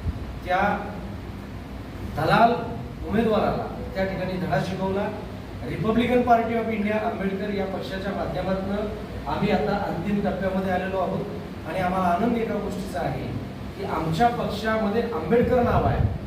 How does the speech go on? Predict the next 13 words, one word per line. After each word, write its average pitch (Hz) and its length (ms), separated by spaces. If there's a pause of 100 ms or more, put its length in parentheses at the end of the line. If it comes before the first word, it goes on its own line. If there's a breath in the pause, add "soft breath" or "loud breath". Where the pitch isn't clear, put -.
(180)
आणि 196 120
आता 196 340
actually 220 440 (580)
श्रद्धेय 175 300
बाळासाहेब - 460
आंबेडकर 196 460
ज्यांची 185 600 (240)
आरक्षणाविषयीची 220 880
भूमिका, 202 460 (2000)
जनसामान्यांना 214 720
न्याय 208 180
देण्याची 214 360
भूमिका, 208 340